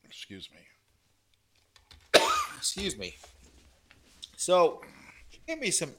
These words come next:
Speaker 2: interesting information. It might have a little, uh,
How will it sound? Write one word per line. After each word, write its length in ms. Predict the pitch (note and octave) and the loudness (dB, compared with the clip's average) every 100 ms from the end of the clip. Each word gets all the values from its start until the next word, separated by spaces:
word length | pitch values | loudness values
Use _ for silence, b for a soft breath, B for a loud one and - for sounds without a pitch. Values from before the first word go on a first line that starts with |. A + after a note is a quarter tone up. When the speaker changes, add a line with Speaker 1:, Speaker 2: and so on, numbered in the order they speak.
| - | -10
Speaker 2:
interesting 680 | C3+ G#2 A#2+ G#2+ - A#2+ A2 | -8 -4 -4 -4 -6 -8 -8
information. 720 | G#2 A#2+ A2 A2 A2+ E3+ F#3 | -8 -6 -2 0 2 2 0
It 120 | F3 | 2
might 220 | D3 D#3 | 4 4
have 320 | D3 C#3+ C#3 - - _ _ _ _ _ _ C3+ | 4 4 2 -10 -20 _ _ _ _ _ _ 4
a 80 | |
little, 580 | B2+ B2+ D#3+ G3+ G3 F#3 | 4 6 6 8 6 8
uh, 420 | E3 D#3 D3 C3+ | 8 8 6 4